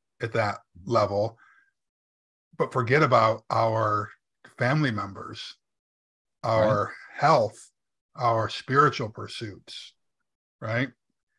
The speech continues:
Speaker 1: And so it's kind of a, a joint effort with setting up these appropriate boundaries.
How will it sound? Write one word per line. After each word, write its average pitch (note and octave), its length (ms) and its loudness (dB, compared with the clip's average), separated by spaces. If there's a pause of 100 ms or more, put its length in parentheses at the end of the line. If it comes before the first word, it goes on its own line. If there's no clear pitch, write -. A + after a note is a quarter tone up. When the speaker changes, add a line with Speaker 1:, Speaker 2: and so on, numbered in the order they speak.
(160)
Speaker 1:
And A2+ 100 -10
so B2 200 4
it's A#2+ 180 2
kind C#3+ 240 2
of B2 80 2
a, A2+ 260 4 (840)
a C#3 80 -2
joint B2 320 0
effort A#2 320 0
with A2 100 -10
setting G#2+ 240 -2
up G#2 140 -6
these G#2+ 160 -10
appropriate G#2 480 -8
boundaries. G#2 580 -8